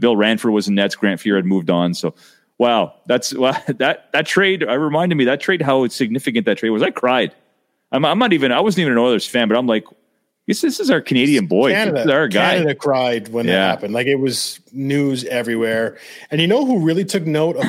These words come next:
Speaker 2: Messier's stardom after, when he won that cup that year?
Speaker 1: Yeah.
Speaker 2: Lay's Potato Chips, 'cause he still does commercials.
Speaker 1: Is that right?
Speaker 2: To this day, I still see him on T V
Speaker 1: <laughs>
Speaker 2: doing Lay's commercials. And I got kid, like, my son's like, "Who's
Speaker 1: Hey,
Speaker 2: that?"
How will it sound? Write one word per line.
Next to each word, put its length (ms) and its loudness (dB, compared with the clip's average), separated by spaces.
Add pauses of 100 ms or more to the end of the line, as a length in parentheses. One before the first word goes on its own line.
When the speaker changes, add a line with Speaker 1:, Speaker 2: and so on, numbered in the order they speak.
Speaker 2:
Messier's 540 -2
stardom 560 -2
after, 420 -4
when 220 -4
he 80 -2
won 220 -2
that 160 -4
cup 200 -8
that 140 -6
year? 240 -8 (160)
Speaker 1:
Yeah. 220 2 (480)
Speaker 2:
Lay's 260 0
Potato 400 -4
Chips, 280 -8
'cause 180 -6
he 80 -2
still 280 0
does 240 -2
commercials. 680 -6 (200)
Speaker 1:
Is 80 0
that 120 4
right? 200 4
Speaker 2:
To 140 2
this 140 2 (120)
day, 140 2
I 100 0
still 240 0
see 160 0
him 100 2
on 180 0
T 160 -2
V 180 0
Speaker 1:
<laughs> 0 -
Speaker 2:
doing 220 -2
Lay's 220 0
commercials. 420 -4
And 100 0
I 60 2
got 200 0
kid, 280 -4
like, 280 -4 (520)
my 160 -6
son's 340 -2
like, 100 -2
"Who's 200 -2
Speaker 1:
Hey, 40 4
Speaker 2:
that?" 360 -8